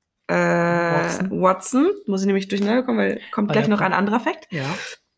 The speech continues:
Speaker 1: Ähm, Max' Garderobe ist, ähm, lavendelfarben und grün. Joe,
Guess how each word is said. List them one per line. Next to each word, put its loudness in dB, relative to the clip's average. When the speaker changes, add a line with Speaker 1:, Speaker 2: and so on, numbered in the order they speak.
Speaker 1:
Ähm, 2
Max' 2
Garderobe 4
ist, 2
ähm, -2
lavendelfarben 0
und -2
grün. 2
Joe, 2